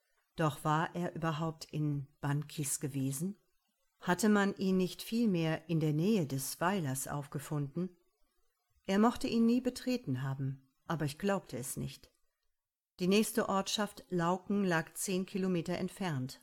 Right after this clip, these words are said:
auch dort wäre nachzufragen. Ich musste auf die Ankunft meines Gehilfen warten, die Arbeit konnte allein nicht bewältigt werden. Zwei Fremde,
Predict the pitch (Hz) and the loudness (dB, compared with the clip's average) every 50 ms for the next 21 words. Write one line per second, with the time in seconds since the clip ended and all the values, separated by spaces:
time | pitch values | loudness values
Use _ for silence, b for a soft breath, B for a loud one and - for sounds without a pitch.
0 | _ - 156 147 131 - - 190 185 170 151 - - - 165 151 151 151 160 175 | _ -6 -4 -4 -4 -4 0 0 2 2 0 -2 -2 0 0 0 2 2 2 2
1 | 185 202 190 - - - - 143 - - - 135 135 131 135 147 143 151 135 - | 0 0 -2 -4 -8 -10 -10 -10 -12 -12 -8 -8 -6 -6 -6 -6 -8 -10 -10 -14
2 | _ _ _ _ _ _ _ _ _ _ _ _ - 202 - 196 226 262 262 - | _ _ _ _ _ _ _ _ _ _ _ _ -4 -2 2 4 4 4 4 2
3 | - 233 - - 180 - - 202 - 165 180 190 190 - - 196 202 202 - - | 0 0 0 0 0 -2 -4 -4 -2 0 0 0 0 -2 -2 -2 -2 -2 -2 -6
4 | - - 175 170 170 180 180 180 - - 202 190 208 214 214 - - 160 151 151 | -6 -2 -2 0 0 0 0 -2 -4 -4 -2 0 0 0 0 -2 -2 -2 -2 0
5 | 151 156 160 - - 175 175 170 170 B B B B B B B B B 196 170 | 0 -2 -2 -2 -2 0 0 0 -2 B B B B B B B B B 0 2
6 | 170 196 196 202 190 - - - 196 190 - 214 - 185 180 170 165 160 165 170 | 2 2 2 2 0 0 -2 -2 -2 0 0 -2 -2 0 0 2 2 2 2 0
7 | 175 170 160 - - 175 170 175 175 175 170 170 147 139 - - - 135 131 131 | 0 -2 -2 -4 -4 -4 -2 0 0 0 0 -2 -6 -12 -10 -6 -4 -4 -4 -2
8 | - 135 131 135 135 - _ _ _ _ _ _ _ _ _ _ _ _ _ _ | -2 -2 -4 -4 -6 -10 _ _ _ _ _ _ _ _ _ _ _ _ _ _
9 | _ _ _ - - - - 160 160 160 156 - 185 190 190 180 165 139 139 127 | _ _ _ -12 -6 -2 0 0 0 0 0 -2 0 2 2 2 2 2 0 -2
10 | 135 | -2